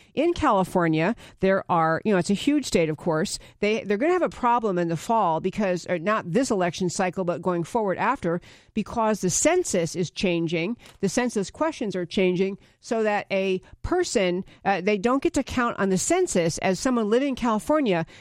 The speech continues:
if you're illegal, or you have to enter it in, in the census that you're illegal. So California may have a significant reduction in the number of people that are counted in the census for the purpose of choosing a-, and, and,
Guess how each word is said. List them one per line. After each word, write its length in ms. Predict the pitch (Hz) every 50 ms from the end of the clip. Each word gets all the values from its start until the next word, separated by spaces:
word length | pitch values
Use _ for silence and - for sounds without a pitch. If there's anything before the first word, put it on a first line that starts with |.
| - -
if 180 | 226 214 -
you're 120 | 233 220 -
illegal, 480 | - 220 214 233 277 302 233 190 160 -
or 80 | 185 202
you 120 | 214 220
have 220 | 226 247 269 262 -
to 120 | 220 214 - -
enter 360 | 233 269 285 - - 208 185
it 140 | 165 156 - _ _ _
in, 200 | 202 208 208 202 185
in 180 | - - 208
the 100 | 202 202
census 400 | 190 - 254 254 254 - 196 160
that 80 | 214 202
you're 120 | 202 190 -
illegal. 540 | 226 202 196 226 277 254 214 170 143 - - - - - _
So 140 | - - 226
California 640 | - - 247 254 269 269 - - 277 285 247 214
may 100 | 196 202
have 160 | 220 233 220 190
a 60 | 196
significant 580 | - - 226 190 208 240 254 254 269 240 196
reduction 720 | 180 175 170 151 208 220 196 - - - 185 165 160 165 - - - - - -
in 100 | 196 202
the 80 | 202
number 340 | 202 202 208 214 220 196 190
of 140 | 175 160 -
people 640 | - - 330 349 359 - 202 170 156 147 185 - - - _ _
that 260 | 185 196 202 202 - -
are 440 | - 196 190 190 185 185 180 180 170 - _ _ -
counted 640 | - - 302 330 370 339 - - 196 151 147 156 151 -
in 80 | 196 202
the 100 | 196 185
census 600 | - - 277 311 311 - - 175 165 156 - - - - _ _ _ _ _ _ _ _ _ _ _ -
for 280 | - - - 254 254 247
the 120 | 214 226
purpose 540 | 185 - - - 285 294 - 247 220 - - 214 -
of 300 | 220 214 208 202 196 180 - _ _ _ _
choosing 600 | - - 254 247 240 220 208 226 214 202 202 202 - - - _
a-, 60 | - 185
and, 280 | 190 - 202 196 - -
and, 340 | - 196 190 185 175 -